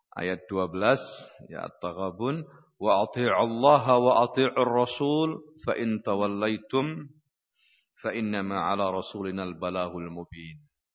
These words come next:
Dan taatlah kepada Allah dan taatlah kepada Rasul. Jika kamu berpaling,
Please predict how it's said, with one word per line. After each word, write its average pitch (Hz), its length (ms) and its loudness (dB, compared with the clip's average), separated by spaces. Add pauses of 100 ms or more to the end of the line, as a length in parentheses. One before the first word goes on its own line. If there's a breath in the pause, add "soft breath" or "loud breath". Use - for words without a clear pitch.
(720)
Dan 107 260 -2
taatlah 127 540 4
kepada 110 400 0
Allah 131 560 2
dan 107 160 -2
taatlah 117 480 2
kepada 101 340 -2
Rasul. 92 560 -8 (680)
Jika 110 320 0
kamu 123 320 2
berpaling, 135 880 4